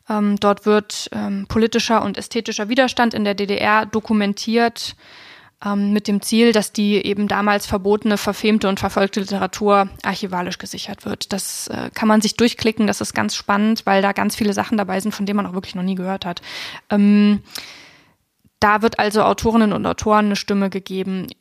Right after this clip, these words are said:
Wir packen den Link auch mal unten rein, ähm, zum, zum Nachstöbern. Und das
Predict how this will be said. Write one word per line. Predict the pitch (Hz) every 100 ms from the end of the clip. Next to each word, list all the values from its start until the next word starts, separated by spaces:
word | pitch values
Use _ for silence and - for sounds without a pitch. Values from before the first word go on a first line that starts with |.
| -
Wir | 208
packen | 202 214 247 226
den | 208
Link | 214 240 -
auch | 196
mal | 214 202
unten | 220 220 202
rein, | 190 196 247 285 294
ähm, | - 233 226
zum, | - 226 220 214 208
zum | 214 208
Nachstöbern. | 208 226 233 - - 240 233 240 247 262 - - - - -
Und | - 208 208 - -
das | 208